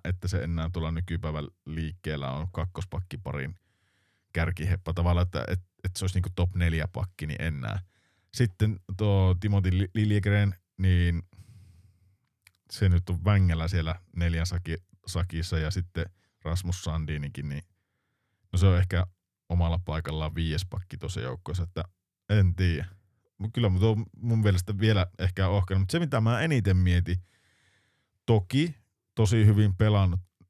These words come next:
tuo Samsonovi, mutta, mut kyllä tuo maalivahtiosasto tuolla on kaikista haavoittuvin.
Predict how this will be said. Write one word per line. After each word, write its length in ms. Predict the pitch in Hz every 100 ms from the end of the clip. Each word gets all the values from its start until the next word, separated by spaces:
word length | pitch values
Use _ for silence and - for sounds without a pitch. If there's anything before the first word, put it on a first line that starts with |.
| _
tuo 240 | - 90 87 -
Samsonovi, 600 | 95 92 87 85 78 82
mutta, 380 | 82 90 87 85 -
mut 220 | 90 92 - - _ _ _ _
kyllä 180 | - 98
tuo 140 | 90 90
maalivahtiosasto 880 | 117 143 98 87 - 85 90 90
tuolla 220 | 87 85
on 60 | 87
kaikista 420 | 92 90 87 80
haavoittuvin. 600 | 82 76 71 - - 76